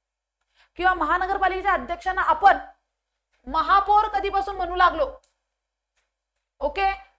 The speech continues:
नामाभिमा-, भिधान, सरळ सरळ नामांतर करा किंवा नाव काही, म्हणजे नाव बदली झालं अध्यक्षाचं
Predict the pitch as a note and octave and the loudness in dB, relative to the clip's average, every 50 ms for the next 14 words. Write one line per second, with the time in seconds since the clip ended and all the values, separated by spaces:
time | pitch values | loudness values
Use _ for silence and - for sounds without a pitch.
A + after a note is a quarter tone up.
0 | _ _ _ - C4 C#4+ D4 D4+ D#4 D#4+ F4+ F#4 F#4+ F#4 C#4+ D4 - E4 C#4 - | _ _ _ -8 -4 -2 0 0 0 0 0 -2 -2 -2 -4 -6 -6 -6 -6 -6
1 | - B3 C#4+ D#4+ F4+ F4+ E4+ B3 - - - _ _ _ _ _ _ _ _ _ | -8 -10 -2 0 2 2 2 2 0 -8 -20 _ _ _ _ _ _ _ _ _
2 | _ _ - - D#4+ D#4+ F4+ F4+ F4+ F#4 F#4 F#4+ G4 - - - - C4+ C#4 D4 | _ _ -4 0 4 4 4 4 4 6 6 6 4 2 -4 -12 -14 -6 -2 -2
3 | D4 D4+ E4 F4 F4+ F4+ F4+ F#4 F4+ F4+ F4+ F4+ F4+ F4+ F4+ F4+ E4+ E4 - E4 | -2 0 0 -2 -2 0 0 0 0 2 2 2 4 4 2 2 -2 -6 -8 -2
4 | E4 E4+ E4+ D#4+ D4+ D4 D#4+ F4 F#4 F#4 - - - _ _ _ - - E4 G#4 | -2 -2 0 0 0 0 2 2 0 -2 -6 -12 -20 _ _ _ -2 0 0 0
5 | G#4+ G4+ D4 A#3 - _ _ _ _ _ _ _ _ - C#4 D4 F#4 G4 F#4+ F4+ | 0 -2 -4 -8 -12 _ _ _ _ _ _ _ _ -10 -8 -6 -6 0 2 4
6 | F4+ G4 G4+ G4+ F#4+ F#4+ F#4+ G4 G4 G4+ F#4+ F#4+ F4+ C4 B3+ F4 F4 - F#4 E4+ | 6 6 6 6 4 4 4 4 6 6 8 6 4 4 0 -2 -2 0 -2 0
7 | F4 F#4 E4+ C4 | 2 2 0 0